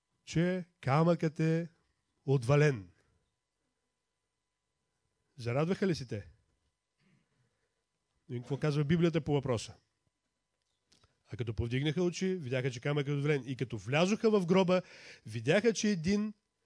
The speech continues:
юноша седеше отдясно, облечен в бяла одежда, и много се зачудиха." И той им казва: "Не дейте се очудва", това беше ангел от Господа.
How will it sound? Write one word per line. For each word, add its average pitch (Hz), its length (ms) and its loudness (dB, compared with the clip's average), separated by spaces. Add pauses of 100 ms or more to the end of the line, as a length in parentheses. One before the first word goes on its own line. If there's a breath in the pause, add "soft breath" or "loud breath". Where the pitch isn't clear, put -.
(240)
юноша 190 500 0
седеше 170 420 -2
отдясно, 156 500 0
облечен 143 400 -2
в 120 60 -6
бяла 120 280 -4
одежда, 175 600 0
и 151 120 -4
много 151 480 0
се 202 300 -4 (320 soft breath)
зачудиха." 147 760 -2 (800 soft breath)
И 151 80 -6
той 190 140 2
им 208 100 0
казва: 120 460 0 (640)
"Не 101 200 -16
дейте 110 360 -8
се - 140 -10
очудва", 175 400 -4
това 107 140 -10
беше 113 220 -10
ангел 123 260 -6
от 139 80 -6
Господа. 120 420 -4